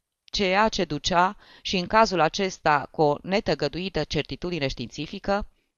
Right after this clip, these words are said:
la creșterea neîncrederii mele în el. Avea cu toate acestea faima de negustor priceput, dar eu știam că afacerile îi erau conduse de mulți ani de Olivi.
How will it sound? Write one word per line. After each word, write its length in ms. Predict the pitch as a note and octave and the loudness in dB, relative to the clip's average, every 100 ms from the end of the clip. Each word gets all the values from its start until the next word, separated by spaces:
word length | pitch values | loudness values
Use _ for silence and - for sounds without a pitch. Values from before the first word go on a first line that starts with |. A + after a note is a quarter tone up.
| _ | _
la 140 | - | 0
creșterea 600 | G3 A#3+ B3+ - A3+ G#3+ G#3 | 0 2 0 2 2 2 2
neîncrederii 760 | G3 F#3+ E3+ G3+ G3 F3 F3 | -2 -4 -2 -2 -2 -2 -2
mele 320 | D#3+ F3 E3 - | -2 0 0 -4
în 100 | F3 | -6
el. 340 | E3+ A#2+ - - - _ _ _ _ _ _ _ _ _ _ _ _ _ _ | -4 -4 -6 -16 -20 _ _ _ _ _ _ _ _ _ _ _ _ _ _
Avea 280 | A3+ D4+ | 2 4
cu 120 | E4 - | 4 2
toate 220 | A#3 G#3 | 2 2
acestea 560 | F3 A3 A3+ A#3 G#3+ - - - | 0 0 -2 0 0 -2 -16 0
faima 380 | G#3 A#3+ A#3 | 4 6 6
de 100 | G3+ | 4
negustor 500 | F#3 E3 D#3 - F#3+ | 2 0 -4 0 -2
priceput, 800 | - F#3+ - G#3+ E3+ C3 - - _ _ | 0 -2 -2 -2 -2 -6 -8 -20 _ _
dar 420 | _ D#3+ F3+ A#3 - - | _ 4 4 4 -2 -16
eu 160 | - G#3+ | 0 2
știam 320 | A#3 C4+ C4+ | 2 2 0
că 120 | B3 | 2
afacerile 720 | E3+ E3 G#3 A3 G#3+ G#3 G3+ G3 | 0 2 2 2 -2 -2 -2 -2
îi 100 | F3+ | -2
erau 220 | D#3+ E3+ | 2 2
conduse 520 | - D#3 D#3 F#3+ F#3+ | 2 -2 -2 -4 -2
de 120 | E3+ | -2
mulți 320 | D3 D#3+ - D#3 | -2 -4 -4 -2
ani 180 | D#3+ | 0
de 80 | E3 | 0
Olivi. 520 | E3 F3+ D3 A#2+ A#2+ | 0 -2 -4 -10 -16